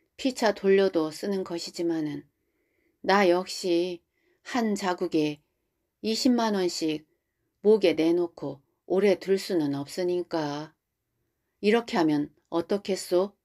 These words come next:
영감은 무척 생색을 내고 이편 사정은 보아서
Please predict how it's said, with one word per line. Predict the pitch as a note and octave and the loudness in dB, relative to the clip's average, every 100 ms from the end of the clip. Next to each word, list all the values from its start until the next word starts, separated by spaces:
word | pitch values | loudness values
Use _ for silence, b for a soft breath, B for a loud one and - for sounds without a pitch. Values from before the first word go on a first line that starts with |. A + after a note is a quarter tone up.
| _ _ _ _ _ _ _ _ _ _ _ _ _ _ _ _ _ _ _ G3 | _ _ _ _ _ _ _ _ _ _ _ _ _ _ _ _ _ _ _ 0
영감은 | F#3 F#3 F3+ F3 E3+ E3+ _ _ | 2 2 2 2 2 -2 _ _
무척 | - G3 G3+ A3+ G3+ G3+ | -2 0 0 -2 -4 -4
생색을 | A3+ G#3 G#3 F#3 F#3 F3 | -6 -4 -4 -2 -2 -2
내고 | E3+ E3 D#3 D#3 _ _ _ _ - | -2 -2 -4 -4 _ _ _ _ -4
이편 | G3 - G3 F#3+ | -4 -2 -2 -2
사정은 | G#3 F3+ F3 E3+ E3+ E3+ | -4 -2 0 2 0 -4
보아서 | F3+ F3 E3+ D3+ D3+ | -8 -8 -8 -10 -10